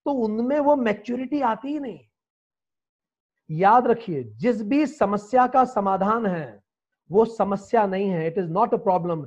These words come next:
it's just a situation। And अगली चीज, कोई भी समस्या स्थायी हो ही नहीं सकती। क्यों नहीं हो सकती? क्योंकि हम खुद ही अस्थायी हैं।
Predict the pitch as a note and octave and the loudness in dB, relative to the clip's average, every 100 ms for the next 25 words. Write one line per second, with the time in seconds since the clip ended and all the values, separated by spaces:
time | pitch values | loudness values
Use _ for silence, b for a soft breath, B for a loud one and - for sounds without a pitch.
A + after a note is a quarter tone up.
0 | - _ G3+ G3+ C3+ A#2 G3+ G3+ A3 G3+ | -14 _ -8 -6 -10 -4 -4 -4 -8 -6
1 | E3+ - E3+ D3 - G#2+ _ _ _ _ | -8 -10 -12 -12 -14 -20 _ _ _ _
2 | _ _ _ _ _ _ _ _ _ _ | _ _ _ _ _ _ _ _ _ _
3 | _ _ _ - F#3 G#3 G#3+ F#3 G3 A#3+ | _ _ _ -2 2 2 0 0 0 0
4 | A#3 A3 D#3 G#2+ _ _ _ _ _ _ | -2 -6 -12 -14 _ _ _ _ _ _
5 | _ A#3 B3+ D#4 D#4+ D4+ A#3+ G#3+ - F#3 | _ 4 6 6 0 0 -2 -2 -8 -12
6 | C#3 A#2+ _ _ _ _ _ _ _ - | -12 -14 _ _ _ _ _ _ _ -6
7 | A#3 - - A#3+ D4 A#3 B3 C#4 D4 C#4+ | -6 -6 0 2 4 6 4 4 0 -2
8 | C#4+ A#3+ A#3+ E3 B2 G3 _ _ _ - | 0 -2 -4 -12 -12 -16 _ _ _ -4
9 | C4 D4 D4+ C#4+ C4 C4 - C4+ D4+ D4+ | 0 2 2 0 0 -2 -4 -12 -12 -14
10 | _ _ _ _ - C4+ C#4 C#4+ D#4 - | _ _ _ _ -10 -4 2 2 2 0
11 | B3 A3+ C#4+ D4+ C#4+ C#4+ C#4+ - C#4 C#4+ | 0 4 6 6 6 2 -4 -4 -2 0
12 | C4 C#4+ | -2 -6